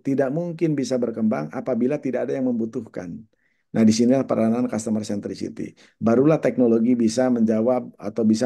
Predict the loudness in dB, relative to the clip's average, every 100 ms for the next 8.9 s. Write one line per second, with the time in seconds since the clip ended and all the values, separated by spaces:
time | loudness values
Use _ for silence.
0 | 2 0 0 -4 -2 -6 -4 0 2 0
1 | -4 -6 -6 -8 -14 _ -2 2 4 2
2 | 4 4 4 2 -2 2 2 2 0 0
3 | -2 -2 -4 -6 -8 -8 -6 -6 -6 -6
4 | -6 -6 -6 -8 -8 -6 -6 -6 -6 -6
5 | -10 -20 -8 0 4 6 4 2 -2 -10
6 | -8 0 2 4 4 2 2 2 4 4
7 | 2 0 0 0 -2 -4 -4 -2 -2 -4
8 | -2 -2 -2 -4 -4 -2 0 0